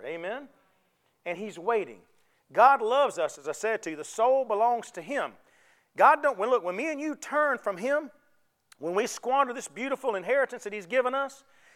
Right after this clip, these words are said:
and we turn and waste it on riotous living in this world, he doesn't go anywhere.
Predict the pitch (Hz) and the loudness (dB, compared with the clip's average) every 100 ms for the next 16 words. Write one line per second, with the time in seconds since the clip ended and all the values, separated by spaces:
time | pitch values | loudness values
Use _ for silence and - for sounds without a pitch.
0 | - 160 240 - - 262 262 190 156 220 | -8 -6 -6 -8 -6 -4 -4 -6 -2 -2
1 | 254 - 233 165 180 226 247 - 202 220 | -2 -4 -4 0 2 2 2 -4 -8 -4
2 | 262 233 196 247 - 214 262 285 277 - | -4 -4 -6 -6 -2 4 4 4 -4 -16
3 | _ _ _ _ _ _ _ _ _ 240 | _ _ _ _ _ _ _ _ _ -2
4 | 330 339 262 320 262 165 147 120 | 2 2 4 4 2 -2 -4 -4